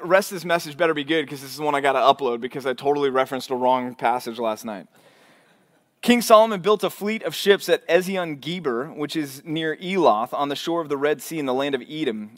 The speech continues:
And Hiram," there's Hiram again, "sent with the fleet of his servants seamen who were familiar with the sea, together with the servants of Solomon, and they went to Ophir and brought from there gold,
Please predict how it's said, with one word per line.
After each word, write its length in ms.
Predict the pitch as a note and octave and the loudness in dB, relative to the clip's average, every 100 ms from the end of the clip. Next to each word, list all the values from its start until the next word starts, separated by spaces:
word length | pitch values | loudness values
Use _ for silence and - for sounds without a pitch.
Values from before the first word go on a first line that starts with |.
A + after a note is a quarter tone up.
| - | -6
And 120 | C#3+ | -2
Hiram," 460 | C#3 F3 F#3+ C3 | 4 6 6 2
there's 220 | C3+ C3 C#3 | -4 -6 -4
Hiram 320 | D#3 D3 A#2+ | -2 -2 -6
again, 260 | G#2+ G2 - _ _ - | -8 -14 -18 _ _ -10
"sent 320 | - G3 G3 | 2 2 2
with 140 | E3+ | -8
the 40 | D#3 | -8
fleet 240 | - F#3 | -6 -4
of 60 | E3+ | -4
his 120 | D3 | -4
servants 380 | F3+ E3+ D3 - | -2 -2 -4 -8
seamen 380 | F3+ G3+ F#3 | -6 -4 -2
who 140 | A#2 C3+ | -4 -6
were 100 | C#3+ | -6
familiar 420 | - D#3+ E3+ G3 | -4 -2 -2 -2
with 140 | F#3 | -4
the 80 | F#3 | -6
sea, 260 | F3 B2+ B2 | -8 -8 -8
together 400 | - C3 D3+ F#3 | -6 2 2 2
with 140 | E3+ | -4
the 60 | C#3 | -6
servants 400 | - E3 D#3+ E3 | -2 -2 -2 -8
of 80 | D3 | -4
Solomon, 400 | B2 A#2 A#2 A#2 | -2 -2 -4 -6
and 120 | C3+ | -2
they 40 | C3+ | -2
went 220 | C3+ F3+ | 0 -2
to 140 | F#3 - | -4 -2
Ophir 540 | F#3 A3 - A#2+ G#2+ A2+ - - | 0 0 -2 -6 -6 -10 -16 -12
and 180 | - C#3 | -6 -2
brought 320 | B2+ D#3 - | 6 6 6
from 140 | G3 F3 | -2 -4
there 160 | C#3+ | -4
gold, 480 | C#3 C#3+ C#3 A#2 F2+ | -2 2 2 2 -4